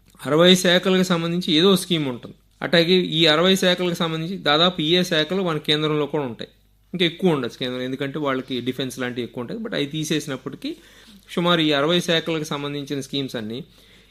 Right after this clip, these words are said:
ఎవరి స్కీమ్ వాళ్ళు నడిపించుకుంటా వెళ్తా, ఏ స్కీమ్గా మాకు వేరే వాటితో సంబంధం లే-, లేదు అనే ఆలోచనలో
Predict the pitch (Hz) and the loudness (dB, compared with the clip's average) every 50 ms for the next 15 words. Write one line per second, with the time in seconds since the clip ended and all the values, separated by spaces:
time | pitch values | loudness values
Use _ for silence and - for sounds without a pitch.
0 | _ - - 131 135 151 175 185 185 185 190 196 202 196 180 170 160 151 147 143 | _ -6 -2 0 2 4 4 2 2 2 2 2 4 4 4 4 2 2 0 0
1 | 143 151 151 151 - - 151 139 131 - 143 131 117 110 - - 127 - 254 - | 0 -2 -2 -4 -2 -6 -6 -4 -2 -2 -2 -2 -2 -4 -6 -6 -8 -8 -8 -8
2 | - 143 156 165 160 - - 165 160 156 151 160 156 151 143 147 147 - 147 131 | 0 2 2 2 2 0 -2 -2 -2 -2 -2 -2 -2 0 0 -2 0 -2 -4 -6
3 | 123 120 120 131 143 151 165 165 160 156 156 156 160 151 - 127 123 135 143 147 | -6 -4 0 2 4 4 6 4 4 2 0 -2 -6 -6 -4 -4 -4 -4 -4 -4
4 | 147 143 135 131 135 135 - - - - - 131 135 143 151 147 151 143 139 135 | -2 -2 -2 -2 -2 -4 -6 -8 -10 -6 -2 2 4 4 6 4 4 2 2 0
5 | 131 131 127 - 120 127 131 139 143 139 - 151 139 135 131 131 123 | -2 -2 -4 -2 -2 -2 0 0 -2 -2 -4 -6 -4 -4 -4 -6 -6